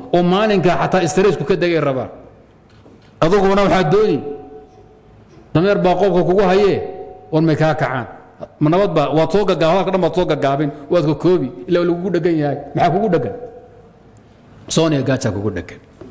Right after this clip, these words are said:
Warkaa ogaada. Xaqiiqadu sidaas wey. Nabigu tuu ka hadlay inaad fahantaan wey. Weliba soonkaan lagula soomayn, soon ka dhib badan ma jiro. Midka carruurta iyo haweenka aan kula soomanayn, aduun buu ku diliba. Gaajadu keligaa bay kugu gooban baad moodaa.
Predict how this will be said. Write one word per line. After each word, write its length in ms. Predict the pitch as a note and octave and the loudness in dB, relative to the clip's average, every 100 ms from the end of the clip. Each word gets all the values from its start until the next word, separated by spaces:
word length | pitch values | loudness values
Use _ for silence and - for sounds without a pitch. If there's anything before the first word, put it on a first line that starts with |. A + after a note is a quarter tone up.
| - - - - | -20 -20 -20 -4
Warkaa 280 | - C3 B2 | -2 0 0
ogaada. 340 | A2+ A2+ A2 - - - - - - - | 0 0 -2 -4 -10 -20 -20 -20 -20 -12
Xaqiiqadu 400 | - C3+ D#3 E3+ | -4 -2 2 2
sidaas 340 | C#3+ C3 A#2+ - | 2 0 0 -2
wey. 200 | - - - | -8 -12 -2
Nabigu 200 | C#3+ C3+ | 0 2
tuu 140 | C#3 | 0
ka 80 | C#3 | 0
hadlay 160 | C#3 C3+ | 0 0
inaad 140 | D3 | -2
fahantaan 360 | A#2 C3 B2+ C3+ | 0 -2 0 -2
wey. 140 | F#2 - - - - - - - - - - - - - - - - - - - - | -4 -10 -20 -20 -20 -20 -20 -20 -20 -20 -18 -18 -20 -20 -20 -20 -20 -20 -20 -6 0
Weliba 220 | C#3 D#3+ | 2 2
soonkaan 320 | F3+ D#3+ D3 | 2 2 2
lagula 200 | C#3+ E3 | 2 2
soomayn, 340 | D#3+ - D#3 C#3+ | 2 2 2 2
soon 160 | D3+ | 0
ka 80 | C#3+ | 0
dhib 80 | D#3 | 0
badan 180 | C3+ C3+ | 2 2
ma 80 | C3 | 0
jiro. 240 | C3 - - - - - - - - - - - - - - | -2 -10 -14 -18 -18 -18 -18 -20 -20 -20 -20 -20 -20 -20 -2
Midka 200 | D3 C3+ | 0 2
carruurta 320 | B2 D3+ D#3 | 2 0 2
iyo 80 | D3 | 2
haweenka 280 | C3+ E3+ D#3+ | 2 2 2
aan 80 | C#3 | 0
kula 160 | D3 E3 | 0 0
soomanayn, 440 | D3 C#3+ E3 C3+ | 0 2 2 0
aduun 220 | A#2 F#3 F#3+ | 0 0 0
buu 80 | D3 | 0
ku 80 | |
diliba. 320 | D3 D#3+ A#2 F#2+ - - - - - - - - - - - - | 0 0 0 -6 -12 -20 -20 -20 -20 -20 -20 -20 -20 -20 -16 0
Gaajadu 380 | C#3+ D#3+ G#3 F#3 | 2 4 2 2
keligaa 300 | G#3 G3+ F#3+ | 2 4 4
bay 100 | F3 | 2
kugu 180 | C#3+ E3+ | 2 2
gooban 300 | D#3+ E3 D#3+ | 2 2 2
baad 140 | D3 | 2
moodaa. 360 | C3 B2 A#2+ | 2 0 -2